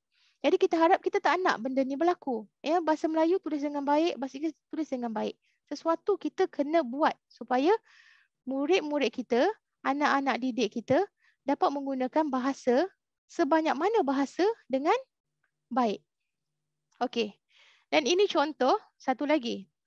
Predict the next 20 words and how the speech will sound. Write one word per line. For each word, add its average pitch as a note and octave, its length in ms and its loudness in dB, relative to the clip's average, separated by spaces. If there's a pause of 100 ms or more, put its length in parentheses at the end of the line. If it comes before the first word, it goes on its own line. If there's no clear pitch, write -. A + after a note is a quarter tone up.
(180)
Tadi A3+ 320 0
penggunaan B3+ 400 -2
bahasa C4 240 2
Melayu, D4 240 0
bahasa F4+ 240 4
Inggeris. F4 400 2 (160)
Kita C#4+ 160 -2
lihat C#4+ 160 0
contoh B3+ 320 -4
yang A3 160 -4
ini B3 80 -8
pula. C4+ 240 2 (640)
"Itulah C4+ 400 2
saya A#3 240 2
dah A#3 80 -2
habaq, B3+ 720 4
hang C4+ 240 2
tak C4+ 160 4
mau C4+ 160 -4
dengar. C#4+ 480 4